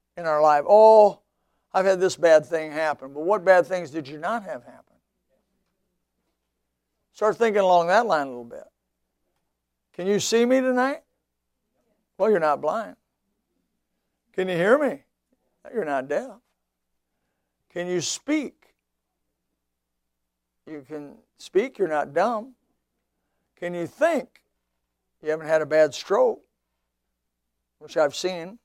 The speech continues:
through the years happen from one day to the next. And so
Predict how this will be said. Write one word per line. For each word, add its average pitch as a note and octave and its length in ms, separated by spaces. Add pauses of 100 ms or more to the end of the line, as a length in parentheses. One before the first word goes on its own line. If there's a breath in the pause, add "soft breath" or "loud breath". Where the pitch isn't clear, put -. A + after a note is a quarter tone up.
(120)
through D#3 180
the C#3+ 60
years C#3+ 440
happen D3 360
from - 180
one D#3 160
day D3+ 140
to C#3+ 80
the C3+ 80
next. C3+ 380 (1300)
And E3 140
so E3+ 540